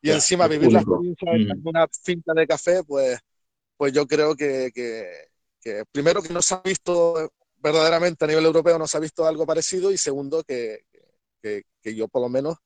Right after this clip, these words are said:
Speaker 1: se lo aconsejo, más allá de que lo hagamos nosotros, ¿no? Porque se lo aconsejo a que vengan, porque va a, la verdad que va a ser unos, unos días bastante inolvidables, ¿no?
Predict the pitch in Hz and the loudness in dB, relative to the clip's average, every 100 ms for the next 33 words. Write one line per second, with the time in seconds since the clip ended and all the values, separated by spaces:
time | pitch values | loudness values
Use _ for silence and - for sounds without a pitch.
0 | _ _ - 143 135 120 120 151 143 131 | _ _ -4 0 0 -2 -4 -2 -2 -2
1 | 131 135 139 131 131 131 127 123 120 131 | -2 -2 -2 -2 -2 -2 -2 -4 -4 -6
2 | 117 123 123 131 127 127 170 170 160 185 | -6 -4 -4 -4 -8 -4 -2 -2 -4 -6
3 | 151 127 - 117 110 113 117 113 135 117 | -8 -8 -6 -6 -8 -8 -6 -4 -6 -4
4 | 120 135 143 117 - 107 107 - _ _ | -6 -6 -8 -10 -6 -6 -6 -12 _ _
5 | _ 127 123 117 123 131 127 - 127 131 | _ 2 2 0 -2 -2 -2 -2 -4 -6
6 | 127 127 123 - 120 117 117 120 127 127 | -8 -8 -10 -14 -14 -14 -8 -4 -4 -4
7 | 123 104 - 110 - 117 113 104 123 131 | -8 -12 -14 -16 -12 -10 -8 -6 -4 -6
8 | 104 135 | -8 -12